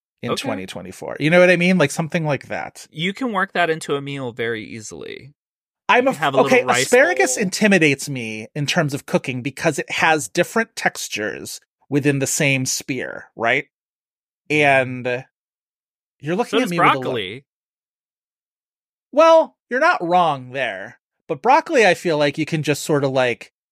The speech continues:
Speaker 1: roast and you're good. I guess you can just do that with asparagus as well. Just, like, put some salt and
Speaker 2: Yeah.
Speaker 1: oil on it and put it in a pan.
Speaker 2: Yeah, that's what you do
Speaker 1: Yeah.
Speaker 2: with asparagus.
Speaker 1: Okay, maybe that's what I'll do.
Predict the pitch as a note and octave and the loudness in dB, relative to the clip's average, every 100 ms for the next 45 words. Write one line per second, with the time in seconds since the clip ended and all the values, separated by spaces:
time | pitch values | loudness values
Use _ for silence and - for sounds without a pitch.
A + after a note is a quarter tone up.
0 | _ B2+ D3+ E3 - - C3+ A2+ G#2+ B2 | _ 0 4 4 2 -4 -4 -4 -6 -4
1 | A2 G#2 B2 G3 - G3+ F3 D#3+ - D3 | -2 0 0 0 0 -2 0 -2 0 2
2 | C#3+ C3+ C3 - A#2 B2 D3 - B2 A#2+ | 2 2 -4 -2 2 4 2 -2 -6 -2
3 | A#2 D#3 D3 - A#2+ - C3+ C3+ B2 B2 | 2 2 0 -2 -2 -2 -6 -6 -2 2
4 | A2+ C3 D3 A#2+ B2 C3 C#3 D#3 C3+ B2 | 2 0 -2 0 2 2 2 0 -2 -4
5 | A#2 A#2 A2 A#2 C3 F3+ _ _ - C4+ | -4 -6 -2 0 0 -4 _ _ -2 -2
6 | - - D3 - E3+ F3 F3 F#3+ F#3 D3+ | -2 -6 -6 -2 -2 0 4 4 2 -2
7 | G3 A3 E2+ - - - _ _ G3 G3+ | -6 -6 -8 -14 -16 -20 _ _ -2 0
8 | B2 - _ _ - B2+ B2+ - G#2+ G2 | -2 -4 _ _ -6 -2 -2 -2 -4 -6
9 | - | -6